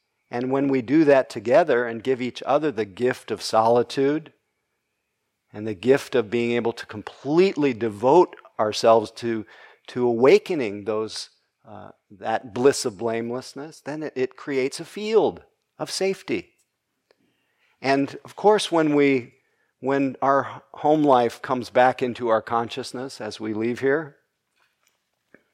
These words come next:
you will find that not everybody is, uh, is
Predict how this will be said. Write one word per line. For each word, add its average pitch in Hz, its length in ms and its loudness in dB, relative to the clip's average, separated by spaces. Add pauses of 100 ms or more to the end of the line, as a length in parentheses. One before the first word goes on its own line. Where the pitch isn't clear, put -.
(1000)
you 127 180 -2
will 131 220 4
find 127 420 0
that 117 200 -2
not 120 180 0
everybody 120 560 2
is, 113 320 -6 (1080)
uh, 101 300 -20 (240)
is 107 420 -6